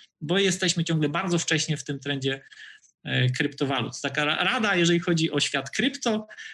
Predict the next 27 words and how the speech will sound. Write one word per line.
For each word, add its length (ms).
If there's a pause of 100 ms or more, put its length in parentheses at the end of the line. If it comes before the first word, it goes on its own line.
(200)
e, 280
a 120
jeżeli 240
chodzi 340
o, 300
o 120
zdrowie 400
i 80
bieganie, 400
no 120
to 420
wydaje 180
mi 60
się, 160
że 240
też, 380
e, 180
przed 180
tym 100
komputerem 420
nie 80
za-, 200
nie, 200
nie 100
warto 220
aż 120
tyle 140